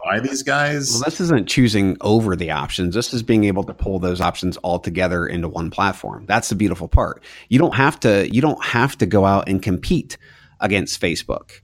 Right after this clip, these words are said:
Speaker 2: You don't have to compete against Slack. What you're doing is you're providing an overall kind of an umbrella to be able to have a messaging system to use all of those.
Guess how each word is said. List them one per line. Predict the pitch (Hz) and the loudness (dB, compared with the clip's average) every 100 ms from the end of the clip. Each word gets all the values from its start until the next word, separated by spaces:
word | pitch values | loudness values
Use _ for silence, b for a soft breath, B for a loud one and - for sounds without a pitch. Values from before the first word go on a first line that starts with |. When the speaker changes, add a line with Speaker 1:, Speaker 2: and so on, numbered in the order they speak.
| _ _ | _ _
Speaker 2:
You | 107 | 0
don't | 120 | 0
have | 120 | 0
to | |
compete | 113 113 156 127 - | 0 0 0 -4 -6
against | 85 - - | -6 -4 -4
Slack. | - 82 50 - | -2 -2 -4 -2
What | 113 113 | -2 0
you're | |
doing | 98 131 135 104 | 2 2 4 2
is | 92 90 | 0 -4
you're | 95 | -6
providing | - 90 98 104 101 101 95 | -4 0 2 4 4 2 2
an | 98 95 | 0 0
overall | 101 110 104 101 92 | 2 2 2 2 2
kind | - 104 | 0 -2
of | 98 | 0
an | 87 - | -6 -4
umbrella | 101 87 92 107 90 90 b _ | -4 -4 -2 -2 -2 -6 b _
to | - | -10
be | 92 92 | -4 -2
able | 98 90 92 | -2 -4 -8
to | - 95 92 | -6 -4 -4
have | 80 95 | -4 -4
a | 92 | -2
messaging | 90 95 - 95 90 | -2 -2 -4 -6 -6
system | - 92 - 95 92 b | -6 -8 -4 -4 -4 b
to | - | -6
use | 104 104 104 - - | -2 0 -2 -2 2
all | 110 135 | 4 4
of | 113 | 0
those. | - - - - | -4 -14 -14 -16